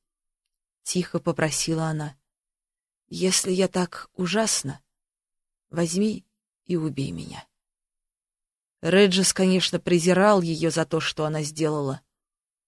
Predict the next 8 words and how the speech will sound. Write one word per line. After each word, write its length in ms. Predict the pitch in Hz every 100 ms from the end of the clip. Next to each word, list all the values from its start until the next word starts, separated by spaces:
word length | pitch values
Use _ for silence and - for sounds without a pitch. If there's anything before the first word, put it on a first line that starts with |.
| _ _
но 160 | - 240
не 120 | 226
настолько, 580 | 202 180 - 233 196 -
чтобы 320 | - - 156
расценить 600 | 160 - - 165 190 185
эти 220 | - 165 156
слова 340 | - 156 156
серьезно. 640 | - 151 156 151 147 135